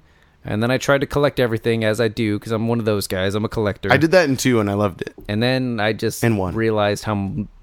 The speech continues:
Speaker 1: little fun I was having doing all that, and I was like, "I'm, I think I'm gonna stop."
Speaker 2: Time to move on.
Speaker 1: Yeah.
Speaker 2: That's all right. It's too bad. I mean, hey, D L C is coming up for Kingdom Hearts three eventually. Maybe
Speaker 1: I think
Speaker 2: that'll
Speaker 1: it
Speaker 2: be
Speaker 1: just
Speaker 2: worth
Speaker 1: came out.
Speaker 2: revisiting. Did it?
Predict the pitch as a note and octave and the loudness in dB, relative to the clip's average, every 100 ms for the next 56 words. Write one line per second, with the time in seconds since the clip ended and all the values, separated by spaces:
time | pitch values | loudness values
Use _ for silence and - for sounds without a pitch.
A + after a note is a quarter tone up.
0 | - A2+ A2+ G#2+ - G#2+ F#2+ F#2 G2 F#2+ | -14 -8 -4 -6 -4 -2 -2 -2 -2 -2
1 | F#2+ G2 G2 - G2+ F#2+ F2+ F#2 F#2 F#2 | -2 -4 -4 0 0 0 -2 0 0 -2
2 | F#2 F#2 F2 G2+ G2+ G2 G2 - F#2+ - | -2 -4 -4 -4 -4 -4 -6 -6 -6 -6
3 | - - - - - - - - A2 G#2 | -8 -12 -14 -14 -16 -14 -2 2 2 2
4 | G#2 G2 G2+ G#2+ G#2+ A2 A2 A#2+ - - | 2 0 0 0 0 0 2 0 -2 -2
5 | C3 - A#2+ G#2 G#2 A2 D3 - F#3+ E3+ | 0 4 4 4 2 2 2 2 4 6
6 | F3+ G#3 G#3+ A#3 B3+ A#3+ C4 - C#4 - | 6 6 4 2 0 0 0 2 0 4
7 | B3 A3+ A3 G#3 A3 G#3+ G#3+ G#3 - G3+ | 4 4 2 0 2 4 4 2 2 2
8 | G#3 G3+ G#3 G3 G#3 G#3+ G3+ - - - | 4 2 2 2 2 2 -2 -8 -20 0
9 | D3+ F3 F#3+ F#3+ F#3 F#3 F3+ D3+ A2+ D3 | 4 6 8 6 6 4 6 6 4 4
10 | E3+ E3+ F#3+ F#3 C3 E3+ A3 | 4 4 2 0 4 6 6